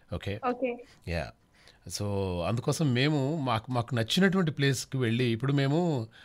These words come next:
Speaker 1: ఆ, ఈ నళిని కుమార్ ఉంది కదా వైజాగ్లో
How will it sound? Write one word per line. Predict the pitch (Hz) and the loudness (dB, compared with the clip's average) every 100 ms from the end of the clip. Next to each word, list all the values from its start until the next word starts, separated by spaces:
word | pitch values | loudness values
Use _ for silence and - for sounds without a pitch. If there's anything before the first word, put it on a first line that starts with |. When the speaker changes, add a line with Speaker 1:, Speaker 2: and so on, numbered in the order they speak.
| - - 87 | -20 -10 -2
Speaker 1:
ఆ, | 90 90 87 80 78 76 80 | 0 0 0 -2 -4 -6 -6
ఈ | 95 92 | -4 2
నళిని | 110 165 190 | 4 4 4
కుమార్ | 170 165 147 | 6 6 6
ఉంది | 139 | 4
కదా | 123 180 | 2 2
వైజాగ్లో | 160 117 107 85 78 | 2 4 2 0 -6